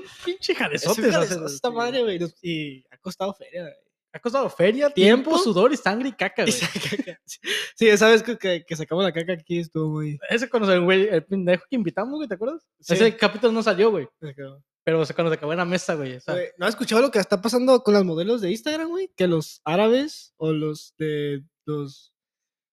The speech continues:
Speaker 2: pues los, los de Dubái, güey, los, ¿qué se les, los
Speaker 1: Los
Speaker 2: que son?
Speaker 1: jeques.
Speaker 2: Los jeques, güey, están agarrando
Speaker 1: Ah, eso, eso es cuando te llega el, los viernes, ¿no?
Speaker 2: No,
Speaker 1: Déjale.
Speaker 2: ese es el cheque.
Speaker 1: O el cheque, ok.
Speaker 2: Eh, no, ese es tu compa, ¿no? Que juega fútbol.
Speaker 1: No, ese es el quete.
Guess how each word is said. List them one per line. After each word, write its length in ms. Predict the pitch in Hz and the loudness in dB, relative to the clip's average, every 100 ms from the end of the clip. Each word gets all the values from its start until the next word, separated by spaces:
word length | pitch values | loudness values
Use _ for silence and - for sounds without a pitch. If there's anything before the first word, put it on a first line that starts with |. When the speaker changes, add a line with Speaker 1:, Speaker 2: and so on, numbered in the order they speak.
| _ | _
Speaker 2:
pues 120 | 160 | -6
los, 320 | 156 147 - 160 | -4 -6 -6 0
los 100 | 165 | 2
de 60 | 156 | 2
Dubái, 280 | 151 170 | 4 6
güey, 300 | 254 220 156 | 6 6 4
los, 680 | 135 131 123 120 135 _ _ _ | 0 -4 -6 -12 -20 _ _ _
¿qué 60 | |
se 80 | - | -10
les, 160 | 180 156 | -10 -10
los 120 | 151 | -12
Speaker 1:
Los 60 | 156 | -4
Speaker 2:
que 60 | 160 | -4
son? 20 | 160 | -4
Speaker 1:
jeques. 200 | 139 156 | -8 -6
Speaker 2:
Los 160 | 151 | -6
jeques, 400 | - 196 - 254 | -2 -4 -2 -4
güey, 160 | 262 285 | -4 -4
están 340 | - 165 185 | -2 -4 -2
agarrando 680 | 196 208 165 180 208 202 180 | -2 0 -2 -2 0 2 4
Speaker 1:
Ah, 60 | 185 | 4
eso, 120 | 254 | 4
eso 140 | 220 | 4
es 60 | 240 | 2
cuando 340 | 277 233 214 | 0 2 2
te 140 | 190 165 | 0 0
llega 240 | 185 220 | 2 2
el, 100 | 190 | 2
los 220 | 175 170 151 | 0 0 2
viernes, 260 | 208 214 | 2 2
¿no? 140 | 202 233 | 0 -2
Speaker 2:
No, 60 | |
Speaker 1:
Déjale. 240 | 175 208 208 | 2 4 6
Speaker 2:
ese 100 | 170 | 4
es 60 | |
el 100 | 214 | 2
cheque. 380 | 175 214 208 165 | 0 -4 -2 -8
Speaker 1:
O 60 | 156 | -6
el 60 | |
cheque, 200 | - 180 _ _ | -8 -12 _ _
ok. 160 | 135 | -20
Speaker 2:
Eh, 120 | 170 151 | -14 -6
no, 140 | 190 | 2
ese 160 | 208 262 | 2 2
es 80 | |
tu 140 | - 247 | -2 0
compa, 320 | 277 370 302 | 0 2 0
¿no? 120 | 285 | 0
Que 120 | 440 - | -2 0
juega 220 | 214 233 | 2 2
fútbol. 420 | 254 247 208 - _ _ _ _ _ _ _ _ _ _ _ _ - | 4 4 4 0 _ _ _ _ _ _ _ _ _ _ _ _ -8
Speaker 1:
No, 100 | 170 | -6
ese 160 | 170 | -4
es 80 | 190 | -4
el 160 | 175 - | -6 -4
quete. 460 | 196 196 139 123 | -6 -6 -12 -16